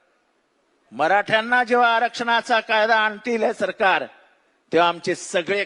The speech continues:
खासदार तुमच्याबरोबर ताकदीने उभे राहतील. हिम्मत असेल तर आणून दाखवा. म्हणजे जे महाराष्ट्रात केलं गेलंय, मराठ्यांना इथे गोळ,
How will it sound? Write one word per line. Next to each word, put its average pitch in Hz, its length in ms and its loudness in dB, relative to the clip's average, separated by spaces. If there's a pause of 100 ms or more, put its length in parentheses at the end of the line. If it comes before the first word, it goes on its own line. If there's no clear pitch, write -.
खासदार 175 400 0
तुमच्याबरोबर 160 640 -4 (120)
ताकदीने 196 440 -4
उभे 165 180 -8
राहतील. 143 320 -4 (220)
हिम्मत 180 360 -2
असेल 175 280 -4
तर 160 60 2
आणून 143 220 -4
दाखवा. 113 280 -14 (240)
म्हणजे 156 220 -6
जे 190 140 0
महाराष्ट्रात 202 560 0 (100)
केलं 220 220 2
गेलंय, 208 440 2
मराठ्यांना 196 560 -4
इथे 208 280 -4
गोळ, 240 220 0